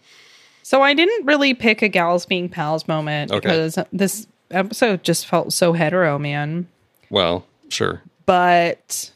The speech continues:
Speaker 1: I guess now that I think about it, there is kind of a moment when, I mean, Xena always has her responses to Gabby being in trouble, but Xena comes crawling out of the water or whatever and sees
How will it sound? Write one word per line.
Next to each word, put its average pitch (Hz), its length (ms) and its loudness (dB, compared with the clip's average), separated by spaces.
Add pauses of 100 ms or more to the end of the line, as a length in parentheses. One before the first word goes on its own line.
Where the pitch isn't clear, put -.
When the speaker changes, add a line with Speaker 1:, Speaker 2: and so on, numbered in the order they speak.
(160)
Speaker 1:
I - 80 0
guess 277 300 2
now 285 140 2
that 254 120 2
I 202 80 4
think 196 220 -4
about 165 300 0
it, 170 180 -2
there 196 240 2
is 190 280 -2
kind 185 260 -4
of 180 100 -6
a 170 60 -4
moment 165 520 -6
when, 160 720 -6 (540)
I 226 100 -2
mean, 220 220 2
Xena 220 360 2
always 180 280 2
has 170 240 0
her 175 140 -2
responses 165 760 -4
to 190 100 -6
Gabby 165 320 0
being 160 220 -4
in 156 80 -6
trouble, 156 540 -2 (320)
but 170 220 2
Xena 185 280 0
comes 175 220 -2 (260)
crawling 175 400 0
out 170 120 2
of 165 60 0
the 165 60 -2
water 165 360 2
or 156 120 -4
whatever 160 440 -2 (240)
and 151 500 0 (140)
sees 160 920 -2